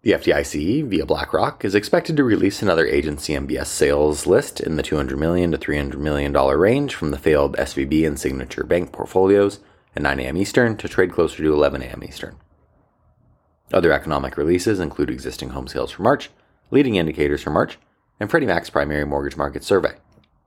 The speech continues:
Treasury then announces the month-end supply, consisting of forty-two billion dollars of two-year, forty-three billion dollars of five-year, and thirty-five billion dollars of seven-year notes,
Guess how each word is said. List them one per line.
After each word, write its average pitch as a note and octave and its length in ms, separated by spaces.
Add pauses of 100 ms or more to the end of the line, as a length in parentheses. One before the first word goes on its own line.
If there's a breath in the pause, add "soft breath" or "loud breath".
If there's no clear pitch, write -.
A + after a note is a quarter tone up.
(960)
Treasury E2 320
then D#2 180
announces F2 480
the F#2+ 80
month-end C#2+ 400
supply, B2+ 340
consisting D2+ 540
of C#2+ 80
forty-two D#2+ 400
billion D#2 320
dollars D2+ 520
of - 140
two-year, B2 380
forty-three D2 460
billion C#2+ 280
dollars C#2+ 300
of - 60
five-year, A#2+ 360
and E2+ 180
thirty-five G#2 460
billion D2+ 280
dollars C#2+ 300
of C2+ 100
seven-year C2+ 360
notes, A2 320